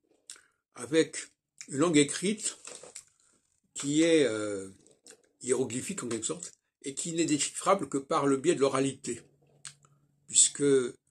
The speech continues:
une langue égyptienne s'était pérennisée, euh, dans les milieux chrétiens coptes,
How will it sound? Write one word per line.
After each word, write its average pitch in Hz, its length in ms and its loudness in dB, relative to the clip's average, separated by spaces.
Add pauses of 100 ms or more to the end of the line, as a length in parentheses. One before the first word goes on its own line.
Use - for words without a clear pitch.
(520)
une 135 300 -4
langue 139 400 0
égyptienne 131 840 4 (640)
s'était - 540 -4
pérennisée, 139 800 2 (800)
euh, 117 380 -6
dans 127 160 -6
les 127 140 -2
milieux 123 680 0
chrétiens 123 460 -10
coptes, - 600 -4